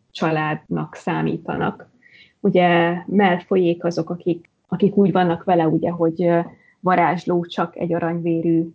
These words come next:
családból, a varázsló csak aranyvérű családból származhat, míg ugye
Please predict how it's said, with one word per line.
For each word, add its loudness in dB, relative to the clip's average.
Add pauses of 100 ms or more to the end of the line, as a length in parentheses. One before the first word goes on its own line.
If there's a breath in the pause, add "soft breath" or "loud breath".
családból, -4 (320)
a -10
varázsló -4
csak -12
aranyvérű -2
családból -4
származhat, -2
míg -10
ugye -6